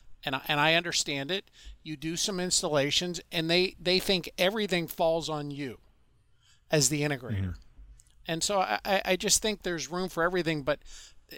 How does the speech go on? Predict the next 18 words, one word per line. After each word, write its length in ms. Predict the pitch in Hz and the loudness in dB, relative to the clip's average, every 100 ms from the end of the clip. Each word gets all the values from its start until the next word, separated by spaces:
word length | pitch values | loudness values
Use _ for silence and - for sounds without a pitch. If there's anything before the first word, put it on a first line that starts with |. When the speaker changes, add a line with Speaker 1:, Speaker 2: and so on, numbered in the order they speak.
| - | -10
Speaker 1:
it's 220 | 165 - | -4 2
simple 340 | - 214 - 185 | 4 2 -4 -8
communication, 880 | - 175 165 156 156 151 - 143 | -8 -6 -6 -4 -4 -2 -2 -4
I, 140 | 127 135 | -4 -4
I 120 | 147 | -4
think, 240 | 143 160 151 | -2 -4 -4
at 100 | - | -6
the 60 | |
bottom 400 | 123 131 131 139 135 | -4 0 0 0 -2
line 260 | 139 143 | -2 -2
is 140 | 131 131 | -4 -6
what 160 | 120 | -8
needs 340 | 131 139 151 143 | -6 -4 0 0
explained 500 | - - 143 139 - | -2 -4 -2 -4 -4
to 100 | 143 | -6
the 80 | 131 | -4
customer. 600 | 127 107 - 127 170 - _ - - - - - | -2 -2 -4 -10 -12 -14 _ -20 -20 -20 -12 -2
And 460 | 147 156 156 160 | 0 2 2 -2